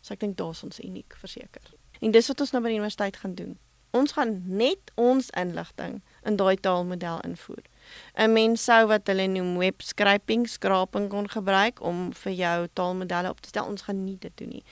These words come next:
Ons gaan daai model basies blokkeer en ons gaan net ons eie inligting invoer. Die voordeel daarvan is ons weet waar daai inligting vandaan kom.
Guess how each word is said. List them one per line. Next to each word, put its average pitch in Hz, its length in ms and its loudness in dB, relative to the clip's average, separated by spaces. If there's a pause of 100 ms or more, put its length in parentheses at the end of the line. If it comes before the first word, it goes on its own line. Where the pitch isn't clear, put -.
(380)
Ons 254 480 6
gaan 269 180 2
daai 196 280 0
model 175 680 -2 (840)
basies 190 680 -2
blokkeer 196 760 0 (440)
en 214 160 2
ons 214 180 0
gaan 196 280 -2
net 214 220 2
ons 190 240 -8
eie 175 220 -8
inligting 170 600 -10 (340)
invoer. - 460 -10 (340)
Die 214 140 -4
voordeel 233 420 6
daarvan 185 340 -4
is 185 100 -10
ons 175 160 -12
weet 180 180 -4
waar 185 140 -6
daai 185 100 -8
inligting 175 380 -12
vandaan 165 380 -12
kom. 214 200 -12